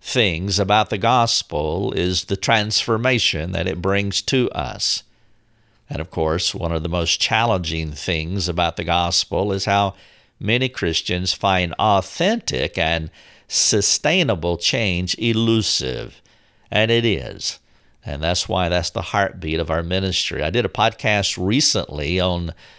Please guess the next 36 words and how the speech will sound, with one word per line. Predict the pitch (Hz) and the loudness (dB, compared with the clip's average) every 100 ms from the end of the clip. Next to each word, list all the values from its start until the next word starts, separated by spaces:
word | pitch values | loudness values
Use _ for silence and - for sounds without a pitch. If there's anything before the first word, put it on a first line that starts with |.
| - _ - | -20 _ -4
uh, | 95 | -2
the | 101 | 0
Great | 113 123 | 2 2
Commission, | 135 143 156 - - 62 - _ _ _ - | 2 0 2 0 -2 -6 -10 _ _ _ -8
and | 82 | -4
I | 82 | 0
talked | 92 95 | 0 0
about | 98 98 95 | 0 0 0
the | 87 | -4
four | - 117 117 | 0 2 2
aspects | 120 123 120 - - 73 - | 2 2 2 0 -2 -4 -4
of | 73 | -6
the | 78 | -4
Great | 82 85 - | -2 -2 -2
Commission: | 98 92 98 - - 69 73 | -4 -2 -2 -2 -2 -4 -6
going, | 78 107 101 71 73 | 0 2 2 0 -4
penetrating | 95 95 - 95 92 90 | -4 -4 -2 0 0 -2
the | 90 | -4
culture, | - 104 98 - - 65 - - - - - | -4 -4 -2 -4 -6 -8 -10 -20 -20 -20 -2
converting. | 123 107 110 120 92 76 76 | -2 2 4 4 4 0 -4
As | 76 | -6
God | 85 95 90 - | 0 0 0 -2
converts, | 80 90 107 107 - | -4 0 0 0 -4
we | 76 | -4
baptize | 71 87 92 - 104 95 90 90 - | 0 2 0 -2 -2 0 0 -2 -4
them, | 82 85 82 101 87 71 - - - - | -2 -2 0 -2 -4 -8 -12 -20 -8 -2
and | 120 | 2
then | 143 | 4
we | 151 143 | 4 2
teach | 147 147 - | 2 0 0
them | 135 139 156 | 2 2 4
all | 107 113 139 139 | 4 4 4 4
that, | 120 92 - _ | 2 0 -4 _
that | 95 85 90 | -4 -2 2
God | 110 131 123 | 4 4 2
has | 107 82 - | 0 0 -2